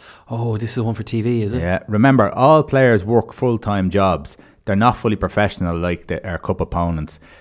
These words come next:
Speaker 2: So to make our game on Friday night, they must take time off. And
Speaker 1: Mm-hmm,
Speaker 2: i-, if
Speaker 1: mm-hmm.
Speaker 2: that's not bad enough, how much do you think the clubs receive for the R T E broadcasting of the match? Not a cent.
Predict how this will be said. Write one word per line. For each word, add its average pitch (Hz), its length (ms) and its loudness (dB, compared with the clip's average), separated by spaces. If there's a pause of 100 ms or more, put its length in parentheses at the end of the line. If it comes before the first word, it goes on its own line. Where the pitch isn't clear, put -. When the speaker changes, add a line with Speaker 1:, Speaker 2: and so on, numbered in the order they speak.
Speaker 2:
So 98 140 -2
to - 100 -4
make 139 260 4
our 139 140 6
game 110 320 2
on 95 100 0
Friday 107 420 0
night, 85 360 -4 (480)
they 98 120 2
must 101 240 -2
take 104 220 -2
time 95 280 0
off. 82 340 -2 (180)
And 110 100 -4
Speaker 1:
Mm-hmm, 95 120 2
Speaker 2:
i-, 95 40 2
if 123 120 -4
Speaker 1:
mm-hmm. 110 200 -2
Speaker 2:
that's 131 220 2
not 110 180 -2
bad 95 200 0
enough, 90 280 -2 (420)
how 120 180 2
much 110 260 2
do 98 80 -2
you 90 60 2
think 95 300 -4
the - 80 -8
clubs 92 320 -2
receive 87 440 -2 (160)
for 85 220 -2
the 87 140 -4
R 98 200 2
T - 160 -8 (200)
E - 20 -2
broadcasting 87 840 -4
of 80 100 -8
the 85 60 -6
match? 85 380 -6 (180)
Not 95 500 -2
a 92 60 -10
cent. - 600 -8